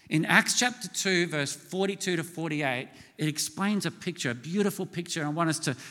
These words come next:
kind of grasp that today and say, "Maybe we could be like this." And it says, "All the believers devoted themselves to the apostles' teaching." As we go through this, think of some of the key words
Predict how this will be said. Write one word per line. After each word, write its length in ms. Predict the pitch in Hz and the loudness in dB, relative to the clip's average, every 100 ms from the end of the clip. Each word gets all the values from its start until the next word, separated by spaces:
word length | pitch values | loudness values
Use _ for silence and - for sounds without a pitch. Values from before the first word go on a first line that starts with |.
| - | -8
kind 240 | - - | 0 2
of 100 | 127 | 2
grasp 480 | 135 160 170 151 - | 0 0 2 0 0
that 180 | 175 - | -2 -2
today 220 | 156 160 | -2 0
and 100 | 135 | 0
say, 180 | 160 139 - - | 0 -4 -8 -4
"Maybe 340 | 156 220 226 | 0 2 0
we 200 | 156 180 | 4 4
could 220 | 190 147 | 4 0
be 120 | 165 165 | 0 0
like 280 | 143 127 | 0 -2
this." 480 | 185 120 - - - - _ - - - - _ _ | -6 0 2 2 -2 -20 _ -20 -20 -20 -20 _ _
And 100 | - | -2
it 60 | 147 | 2
says, 380 | - 175 151 - - | 4 6 4 0 0
"All 260 | 180 214 | 4 4
the 100 | 196 | 4
believers 720 | 190 180 165 175 160 156 - | 2 2 4 4 4 2 0
devoted 760 | - 143 131 127 160 170 165 139 | -2 -4 -4 2 4 4 0 -4
themselves 640 | 147 127 - 139 113 101 - | -4 0 0 0 -2 -8 -12
to 120 | 143 | -6
the 140 | 139 | -4
apostles' 440 | 123 165 151 143 - | -2 -2 -2 -2 -2
teaching." 260 | 165 - | -2 0
As 140 | 185 202 | -2 0
we 80 | |
go 160 | 196 208 | 2 2
through 220 | - 220 | 4 4
this, 200 | 190 156 | 4 2
think 240 | - 202 196 | 0 -2 0
of 100 | - | 2
some 200 | 202 190 | 2 2
of 60 | |
the 80 | 175 | 0
key 340 | 180 - 196 | -4 -2 -2
words 540 | 175 160 170 139 - | 0 0 2 0 0